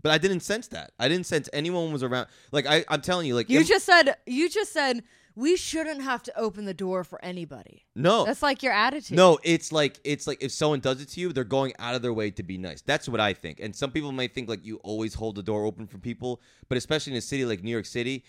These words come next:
Speaker 1: it's fifty-fifty. Some people hold it for you and some people don't.
Speaker 2: Yeah,
Speaker 1: And
Speaker 2: a
Speaker 1: you
Speaker 2: lot of
Speaker 1: can't get
Speaker 2: people,
Speaker 1: upset when they don't.
Speaker 2: a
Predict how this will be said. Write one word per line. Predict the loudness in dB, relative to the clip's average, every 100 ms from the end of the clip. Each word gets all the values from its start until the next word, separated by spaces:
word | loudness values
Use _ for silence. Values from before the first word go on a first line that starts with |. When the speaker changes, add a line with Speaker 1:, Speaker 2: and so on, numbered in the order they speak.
| _
Speaker 1:
it's | -4 -2
fifty-fifty. | 0 0 0 -6 -4 -6 -6 -8
Some | -4 -2
people | 0 0
hold | 0 0
it | -4
for | -4
you | -2 -2 -4
and | -8
some | -6
people | -6 -8 -8
don't. | -4 0
Speaker 2:
Yeah, | 4 2 2
Speaker 1:
And | 0
Speaker 2:
a |
Speaker 1:
you | 4
Speaker 2:
lot | 6
of |
Speaker 1:
can't | 6 6
get | 6
Speaker 2:
people, | 6
Speaker 1:
upset | 4 4
when | 2
they | 0
don't. | 0 0
Speaker 2:
a | -2